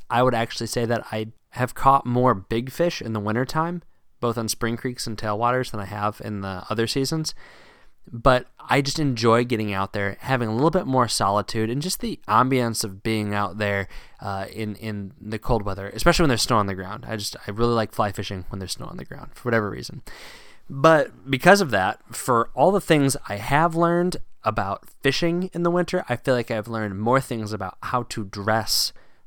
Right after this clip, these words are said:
for fly fishing in the winter. And so, again, if you live somewhere where it doesn't get cold, then, well, that's actually, nobody lives anywhere where it doesn't get cold, especially if you're trout fishing,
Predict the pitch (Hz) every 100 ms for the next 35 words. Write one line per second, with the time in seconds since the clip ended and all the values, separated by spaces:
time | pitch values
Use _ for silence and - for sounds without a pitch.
0 | - 127 113 117 101 104 98 104 92 -
1 | - - - 107 101 98 - - - -
2 | 131 123 127 127 - - - - - -
3 | 131 110 95 113 110 123 143 139 123 135
4 | 123 123 113 107 98 104 117 123 131 117
5 | 98 101 - - - - 107 98 98 101
6 | 107 - - - _ _ _ _ 135 117
7 | 113 131 135 156 - 123 120 156 160 104
8 | 101 95 - - - - 127 117 104 104
9 | 95 98 98 104 104 95 104 151 - 101
10 | - 135 143 113 98 110